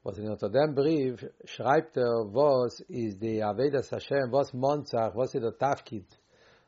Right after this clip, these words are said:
וואס מען זאגט, ביי יעדער אידן, ביי יעדער חסיד, ביי יעדער תלמיד, פון ישיבה אין די טאג, אין די תקופה, וואו מען געפינט זיך.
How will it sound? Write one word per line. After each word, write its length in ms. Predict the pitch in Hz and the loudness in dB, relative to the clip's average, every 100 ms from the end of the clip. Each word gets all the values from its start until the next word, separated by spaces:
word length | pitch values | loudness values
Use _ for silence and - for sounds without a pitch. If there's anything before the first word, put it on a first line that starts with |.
| _ - | _ -12
וואס 180 | 110 | -8
מען 240 | 120 143 147 | 0 0 0
זאגט, 340 | 135 117 107 - - _ _ _ _ _ _ - | 0 0 0 -6 -20 _ _ _ _ _ _ -6
ביי 120 | 110 | -2
יעדער 380 | 113 143 131 127 | 2 4 4 2
אידן, 320 | 131 147 139 | 2 -2 -2
ביי 120 | 120 113 | 0 2
יעדער 240 | 131 131 120 | 2 2 0
חסיד, 480 | - 131 - 139 | 2 0 0 -4
ביי 180 | 127 113 | -2 -2
יעדער 260 | 120 135 131 | 0 0 0
תלמיד, 680 | - 131 151 139 123 117 - - _ _ _ _ _ _ _ | 2 2 2 0 -4 -6 -10 -20 _ _ _ _ _ _ _
פון 280 | - 143 123 | 0 0 0
ישיבה 580 | 117 120 - 160 127 123 120 - | -2 -4 -2 -2 2 2 2 0
אין 200 | - 120 113 | -6 -4 -2
די 160 | 139 | -2
טאג, 380 | 139 147 139 120 | 0 2 2 2
אין 100 | 120 | -2
די 120 | 135 | -6
תקופה, 400 | 139 - 147 - 127 | -6 -4 -4 0 0
וואו 120 | 120 | 0
מען 120 | 123 117 | -2 -4
געפינט 320 | 113 123 113 | -4 -4 -4
זיך. 340 | 107 98 - | -4 -6 -8